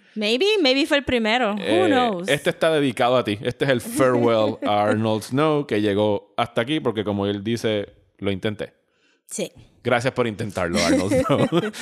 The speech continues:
Speaker 2: <laughs> Eh, la otra reseña es de dos estrellas. Vi que di primero la mejorcita, así que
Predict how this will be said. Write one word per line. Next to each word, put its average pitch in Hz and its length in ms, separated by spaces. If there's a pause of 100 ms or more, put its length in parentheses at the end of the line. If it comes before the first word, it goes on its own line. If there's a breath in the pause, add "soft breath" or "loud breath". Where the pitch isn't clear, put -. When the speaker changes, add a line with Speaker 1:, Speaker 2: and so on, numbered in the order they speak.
Speaker 2:
<laughs> 165 140
Eh, - 360
la 131 220
otra 156 280
reseña 147 420
es 120 120
de 98 140
dos 117 300
estrellas. 101 500
Vi 120 160
que 101 140
di 101 240
primero 127 340
la 123 140
mejorcita, 104 580
así 107 220
que 104 320